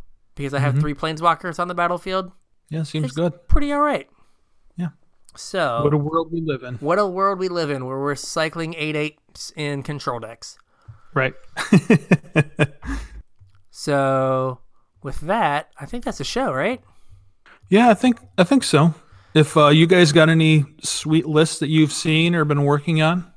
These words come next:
Speaker 2: please feel free to shoot them to us.
Speaker 1: Yeah, you can
Speaker 2: I would
Speaker 1: tweet 'em
Speaker 2: love
Speaker 1: at me.
Speaker 2: to see what everybody's working on.
Speaker 1: Yeah, tweet 'em at me at Casual Tripod.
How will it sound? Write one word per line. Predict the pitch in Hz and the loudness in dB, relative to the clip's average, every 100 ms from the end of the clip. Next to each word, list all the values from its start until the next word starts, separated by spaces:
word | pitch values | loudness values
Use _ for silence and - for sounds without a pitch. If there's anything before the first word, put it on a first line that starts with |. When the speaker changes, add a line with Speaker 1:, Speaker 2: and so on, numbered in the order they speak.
| _ _ | _ _
Speaker 2:
please | 147 143 139 | -2 -2 -4
feel | - 143 147 | -4 0 0
free | 135 139 139 147 | -2 -4 -2 -2
to | 143 143 135 | -2 -4 -2
shoot | 127 - - 226 - | -4 -6 -6 -6 -6
them | 127 117 | -8 -8
to | - 117 123 | -10 -12 -10
us. | 117 - - - | -12 -12 -12 -10
Speaker 1:
Yeah, | 165 | -8
you | 175 | -8
can | 131 127 | -10 -8
Speaker 2:
I | 135 | -4
would | |
Speaker 1:
tweet | 135 147 | -2 -2
'em | 151 | 0
Speaker 2:
love | 156 170 | -2 -2
Speaker 1:
at | |
me. | 196 | -6
Speaker 2:
to | 220 | -12
see | |
what | - - - 135 | -16 -20 -14 -14
everybody's | 143 139 139 127 - _ - | -8 -4 -2 -4 -8 _ -8
working | 131 123 113 | -6 -6 -8
on. | 117 135 - - | -12 -14 -14 -8
Speaker 1:
Yeah, | 165 | -4
tweet | - 151 160 | 4 4 4
'em | 170 | 0
at | 175 | -2
me | 180 | -2
at | 175 160 | -4 -4
Casual | 160 160 160 | -6 -6 -6
Tripod. | 147 156 160 196 226 | -4 -2 0 0 -2